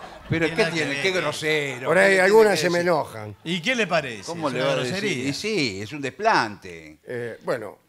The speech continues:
Speaker 3: acá dicen otras cosas que hay que anotar aquí, dice. Eh, jerarquice prioridades. Lo mismo.
Speaker 1: Claro.
Speaker 3: Mónica Bellucci.
Speaker 2: No, no, no.
Speaker 1: No. <laughs>
Speaker 2: Más allá del amor, ¿no?
Speaker 1: Prioridades son, por ejemplo,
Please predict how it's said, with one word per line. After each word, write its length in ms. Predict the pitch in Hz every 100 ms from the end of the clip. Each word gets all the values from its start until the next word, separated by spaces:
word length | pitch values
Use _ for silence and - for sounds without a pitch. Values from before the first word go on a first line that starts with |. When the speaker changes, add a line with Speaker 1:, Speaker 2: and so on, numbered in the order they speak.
| _
Speaker 3:
acá 240 | - 156 190
dicen 380 | 202 185 175 151
otras 260 | 208 180 170
cosas 340 | 156 131 117
que 120 | 107
hay 80 | 120
que 80 | 113
anotar 280 | 117 107 107
aquí, 200 | 104 98
dice. 480 | 90 92 - 85 85 _ _ _ _ _ _
Eh, 500 | 143 139 135 - _ _ _
jerarquice 1000 | _ - 226 247 247 - 311 240 240 233 226 _
prioridades. 840 | - 196 190 180 170 127 117 113 110 _
Lo 80 | 196
mismo. 120 | 180
Speaker 1:
Claro. 340 | 135 101 80 - _ _
Speaker 3:
Mónica 340 | 165 185 170 175
Bellucci. 220 | 175 160
Speaker 2:
No, 240 | 180 180 180
no, 200 | 180 160
no. 180 | 160 131
Speaker 1:
No. 260 | 131 131 - 120 120 107 90 - - - - - - - -
<laughs> 0 |
Speaker 2:
Más 220 | 139 233 240
allá 240 | 214 233
del 120 | 202
amor, 320 | 165 170 110
¿no? 200 | 104 151 220
Speaker 1:
Prioridades 760 | 131 139 139 139 160 165 147
son, 300 | - 127 113
por 140 | 101 104
ejemplo, 520 | 98 95 90 90 85